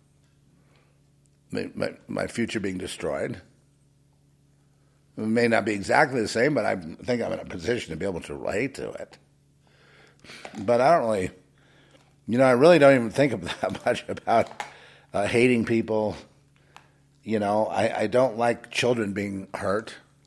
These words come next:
But, I mean, you know, I don't, you know, it's kind of common sense position. I don't even like talking about things. I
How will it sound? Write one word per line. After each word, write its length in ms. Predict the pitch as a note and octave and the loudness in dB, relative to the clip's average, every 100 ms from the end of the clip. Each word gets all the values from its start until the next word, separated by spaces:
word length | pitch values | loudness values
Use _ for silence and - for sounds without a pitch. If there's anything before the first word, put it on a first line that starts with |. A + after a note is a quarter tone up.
| _ _ _ _ _ _ _ _ | _ _ _ _ _ _ _ _
But, 320 | F2 G#2 A2+ - | -8 -4 -2 -2
I 100 | A2+ | -2
mean, 380 | A#2+ A#2 A#2 - - | 0 -2 -4 -10 -12
you 120 | A2+ | -2
know, 280 | A#2+ A#2 A#2 | 0 0 -2
I 120 | G#2 | -2
don't, 200 | G#2 A#2+ | -2 -4
you 60 | A2 | -6
know, 140 | A#2 G#2+ | -10 -10
it's 140 | - | -12
kind 180 | - B2 | -4 -4
of 160 | G#2 - | -4 -6
common 400 | A2 A2+ G#2 F#2 | -4 -4 -4 -6
sense 320 | - G2 - | -6 -6 -6
position. 600 | - D2+ F#2+ - - D#2 | -12 -10 -10 -8 -10 -10
I 100 | D#2 - _ - - _ | -12 -14 _ -20 -20 _
don't 160 | A#2+ B2+ | 2 2
even 140 | G#2+ | 2
like 220 | G#2+ A2+ | 0 -2
talking 380 | - D3 D#3 F2+ | 2 0 0 -8
about 340 | C#2+ B1 - | -6 -6 -8
things. 240 | - D2+ F2+ | -12 -8 -2
I 260 | G#2+ F2+ | -2 -4